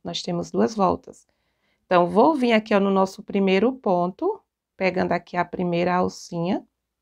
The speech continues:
certo? Desculpa, meus amores, eu vou pegar aqui a segunda alcinha. Não é a primeira, é a segunda. Desse lado aqui vai ser a segunda.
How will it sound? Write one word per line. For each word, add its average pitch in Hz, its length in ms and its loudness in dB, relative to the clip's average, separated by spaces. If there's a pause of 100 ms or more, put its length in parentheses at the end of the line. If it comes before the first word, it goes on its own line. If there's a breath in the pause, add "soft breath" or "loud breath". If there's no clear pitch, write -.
(520)
certo? 214 720 -6 (1300)
Desculpa, - 500 -2
meus 175 220 -2
amores, 175 320 0
eu 185 80 2
vou 175 140 -2
pegar 180 320 0
aqui 175 220 -6
a 180 60 -2
segunda 202 580 0
alcinha. 180 680 -4 (1040)
Não 190 180 0
é 185 100 4
a 185 40 4
primeira, 185 380 0
é 165 40 -2
a 170 80 -4
segunda. 180 600 -8
Desse 175 280 -8
lado 175 260 2
aqui 175 220 -6
vai 202 140 0
ser 208 180 -6
a 202 80 -2
segunda. 185 680 -4